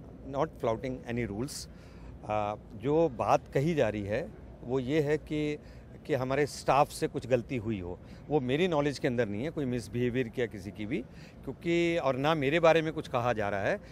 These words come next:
स्टाफ के बारे में कहा जा रहा है, तो मैं ज़रूर इस बात को देखूंगा, कौन ऐसा स्टाफ है जिसके बारे में कोई कंप्लेंट है। और मुझे कोई लेटर नहीं लिखा गया है,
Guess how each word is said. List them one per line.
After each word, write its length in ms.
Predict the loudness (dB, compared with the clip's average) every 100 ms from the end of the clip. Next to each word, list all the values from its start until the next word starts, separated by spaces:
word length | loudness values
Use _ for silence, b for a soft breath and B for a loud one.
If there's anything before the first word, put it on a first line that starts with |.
| B -16
स्टाफ 360 | 2 6 6
के 100 | 6
बारे 200 | 6 6
में 100 | 4
कहा 200 | 0 0
जा 140 | 2 2
रहा 80 | 0
है, 80 |
तो 60 | 0
मैं 200 | 0 0
ज़रूर 240 | 2 2
इस 100 | 2
बात 240 | 2 2 2
को 100 | -4
देखूंगा, 420 | -4 -6 -6 -6 B B -2
कौन 220 | 2 4
ऐसा 220 | 4 2 0
स्टाफ 420 | 0 2 2 0
है 100 | -8 B -8
जिसके 260 | -6 0 2
बारे 200 | 4 2
में 140 | 0
कोई 120 | -4
कंप्लेंट 460 | -2 -2 -2 -4 -6
है। 120 | -10 B B
और 120 | 0 2
मुझे 280 | 2 2
कोई 180 | 4 4
लेटर 260 | 4 2 0
नहीं 120 | 0
लिखा 240 | 0 -2
गया 180 | -2 -2
है, 80 | -4